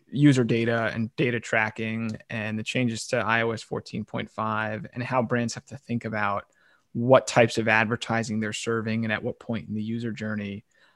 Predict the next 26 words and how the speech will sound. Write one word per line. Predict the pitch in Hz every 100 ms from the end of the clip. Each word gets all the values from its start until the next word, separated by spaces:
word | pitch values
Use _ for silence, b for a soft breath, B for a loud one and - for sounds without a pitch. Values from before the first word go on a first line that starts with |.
| _ -
Um, | 104 101 98 101 107 107 107 -
yeah, | 160 156 123
it's | 123
definitely | - 160 143 123 120 -
changed. | - - - 131 123 110 110 120
I |
mean, | 123 127
everything | 143 139 139 131
is | 117
still | - - 147 143 135
in | 127
that | 123 117 - _
sort | - - 117
of | 110
direct | 120 135 135
response | 123 - 127 120 110 -
type | - 113
of | 107
mode. | 110 120 120 110 104 - b b b b _
But | 131
I | 127
think | - 139 131
as | 123 120 117
these | 120 117 117 117 117 110
platforms | - 113 - - 123 113 113
mature | 110 104 - 143 143 135 120 113 131